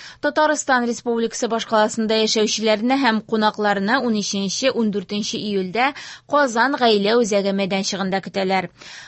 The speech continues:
Быел Казан гаилә үзәге мәйданчыгында пикниклар өчен махсус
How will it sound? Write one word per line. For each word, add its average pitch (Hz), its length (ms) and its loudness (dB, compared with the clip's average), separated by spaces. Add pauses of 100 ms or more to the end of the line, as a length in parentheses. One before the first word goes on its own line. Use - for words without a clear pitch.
Быел 302 360 2
Казан 269 380 2
гаилә 247 320 4
үзәге 240 320 0
мәйданчыгында 226 800 -2
пикниклар 240 560 -2
өчен 240 420 -4
махсус 269 540 0